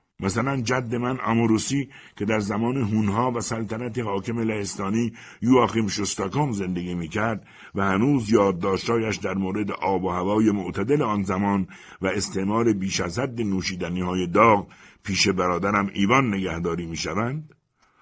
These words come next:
تازه آبات هم، یعنی کشیش کاتولیک‌ها، مرا عفو کنید از اینکه در کار منطقی و علمیتان دخالت می‌کنم و وحشیانه شما را مجبور به قبول ایده‌های بدقوارهٔ خود می‌کنم.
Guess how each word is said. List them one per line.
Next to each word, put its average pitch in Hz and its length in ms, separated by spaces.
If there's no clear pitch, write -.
تازه 110 280
آبات 151 460
هم، - 260
یعنی 92 300
کشیش 95 400
کاتولیک‌ها، 87 840
مرا 98 240
عفو 175 300
کنید 107 280
از 95 160
اینکه 98 180
در 92 200
کار 101 300
منطقی 92 520
و 90 60
علمیتان 90 560
دخالت 87 500
می‌کنم 87 420
و 82 60
وحشیانه 95 640
شما 98 300
را 98 120
مجبور 92 440
به 92 100
قبول 90 400
ایده‌های 92 540
بدقوارهٔ 82 680
خود 76 220
می‌کنم. 69 400